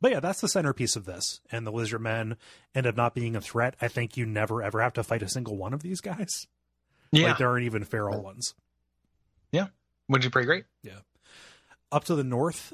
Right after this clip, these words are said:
Speaker 1: uh, you find this guy named Zack. Uh, he's this mad fallen knight, uh, who is, uh, t-, taken insane in his particular flavor. And he's basically right out of Alan Wake. He is terrified of the darkness,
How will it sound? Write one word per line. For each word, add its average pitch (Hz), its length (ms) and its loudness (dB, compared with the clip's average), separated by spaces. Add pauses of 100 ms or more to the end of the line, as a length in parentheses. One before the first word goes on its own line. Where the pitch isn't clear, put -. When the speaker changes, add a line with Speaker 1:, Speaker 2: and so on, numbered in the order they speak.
Speaker 1:
uh, 135 100 2
you 113 180 -2
find 127 300 2
this 110 140 0
guy 120 200 0
named 92 240 -6
Zack. 117 640 0 (220)
Uh, 110 200 2
he's 104 200 -2
this 104 200 0
mad 120 460 0
fallen 113 540 0
knight, 101 420 -6 (320)
uh, 104 260 0
who 110 200 -2
is, 101 400 -4 (480)
uh, 107 300 0
t-, - 220 -4
taken 175 340 0
insane 104 440 -2
in 104 120 -6
his 107 180 -2
particular 110 480 -4
flavor. 156 440 0 (340)
And 156 100 -2
he's 170 100 2
basically 160 360 0
right 120 180 0
out 104 140 0
of 101 80 -4
Alan 98 340 -2
Wake. 101 400 -4
He - 140 -4
is 104 100 0
terrified 135 560 0
of 104 80 -10
the 101 80 -6
darkness, 117 600 -2